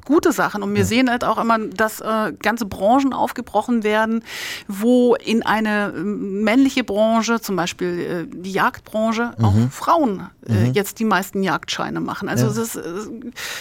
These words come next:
Speaker 1: wir haben immer mehr Gender-Switches,
Speaker 2: Ja.
Speaker 1: wo Männer irgendwo in den Beauty-Bereich irgendwo reinkommen und Frauen in, in, in, in,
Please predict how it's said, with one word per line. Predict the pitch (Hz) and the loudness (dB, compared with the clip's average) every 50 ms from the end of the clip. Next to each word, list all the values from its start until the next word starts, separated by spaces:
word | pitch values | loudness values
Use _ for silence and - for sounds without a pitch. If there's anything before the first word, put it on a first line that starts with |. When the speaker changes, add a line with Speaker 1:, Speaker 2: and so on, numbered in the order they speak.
| - - - - | -14 -16 -18 -18
Speaker 1:
wir | - 208 208 - 254 247 | -16 -10 -2 0 2 4
haben | 254 269 277 | 4 2 4
immer | 294 285 302 | 4 4 4
mehr | 285 277 269 262 | 4 4 4 2
Gender-Switches, | 214 233 247 277 302 302 294 294 285 - 233 254 240 - - 285 262 - | 2 2 2 2 4 2 2 0 2 2 2 2 4 2 0 -2 0 0
Speaker 2:
Ja. | |
Speaker 1:
wo | 240 233 | 0 2
Männer | 233 240 262 277 277 277 269 262 240 | 4 4 4 6 6 6 6 4 4
irgendwo | 240 247 247 240 - 226 | 2 0 0 0 0 0
in | 220 214 | 0 0
den | 202 202 | 0 2
Beauty-Bereich | 208 294 370 - - 320 - 262 254 - 202 233 240 247 262 - | 4 4 4 2 0 -2 -2 -2 0 0 0 0 0 0 -2 -4
irgendwo | - 226 240 240 240 226 240 | -4 -4 -2 -2 -2 -2 0
reinkommen | 220 220 226 233 240 240 - - 233 233 233 226 226 | 0 0 0 0 0 -2 -2 0 0 2 2 0 0
und | 214 180 202 190 | -2 -2 -4 -4
Frauen | - - 196 208 208 214 214 202 | -2 0 2 4 4 4 2 0
in, | 139 170 202 190 | 0 -2 -2 -2
in, | 170 - - 202 | -2 -2 -2 -2
in, | 175 104 165 175 | -2 -2 -4 -4
in, | - 180 - | -4 -4 -4